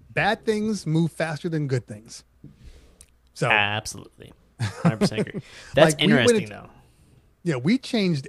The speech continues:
Speaker 1: everything on our phones because the phones were going so much. Um, we couldn't handle them,
Speaker 2: Mm-hmm.
Speaker 1: and we had emails and parties. So we moved over to, to Calendly. That's what, uh, Eric was, and I were talking about when
Speaker 2: Yeah,
Speaker 1: you
Speaker 2: absolutely.
Speaker 1: crashed the,
Speaker 2: Yeah.
Speaker 1: the, the site.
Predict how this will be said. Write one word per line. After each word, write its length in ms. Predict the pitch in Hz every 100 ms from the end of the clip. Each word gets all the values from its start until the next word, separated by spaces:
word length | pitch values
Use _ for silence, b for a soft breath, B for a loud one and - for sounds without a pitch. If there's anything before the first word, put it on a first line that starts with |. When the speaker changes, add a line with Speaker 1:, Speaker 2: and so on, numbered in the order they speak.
| -
Speaker 1:
everything 600 | 151 165 180 - 160 147
on 120 | 147
our 100 | 151
phones 520 | - 151 180 139 113
because 400 | 151 147 131 139 -
the 100 | 131
phones 340 | - 151 165
were 160 | 156 131 - _ _
going 260 | 139 135 120
so 440 | - - - 135
much. 480 | 135 120 123 - - _ _ _ _ _ _ _
Um, 500 | 127 123 120 117 104 -
we 260 | 131 127 139
couldn't 580 | - - 147 135 120 110 _
handle 360 | 156 208 185
them, 360 | 110 107 104 156 -
Speaker 2:
Mm-hmm. 300 | 147 120 123
Speaker 1:
and 180 | 127 123
we 60 | 117
had 160 | 113 -
emails 500 | 196 190 175 135 110
and 120 | 107 -
parties. 460 | - 196 185 143 113 b b
So 160 | - 156
we 160 | 135 185
moved 240 | 208 180
over 320 | 165 143 147
to, 240 | - 135 120 _ -
to 80 | 127
Calendly. 640 | - 226 220 147 110 104 117
That's 260 | 135 127
what, 140 | 147 131
uh, 180 | 120 120 -
Eric 200 | 151 156
was, 160 | 131 113 143
and 220 | 135 131
I 80 | 123
were 80 | 120
talking 300 | 120 160 139
about 180 | 120 117
when 220 | 117 110
Speaker 2:
Yeah, 140 | 147 131
Speaker 1:
you 40 |
Speaker 2:
absolutely. 300 | 117 127 127
Speaker 1:
crashed 240 | 131 120 -
the, 100 | 120
Speaker 2:
Yeah. 200 | 123 120
Speaker 1:
the, 60 | 123
the 80 | 120
site. 340 | - 139 113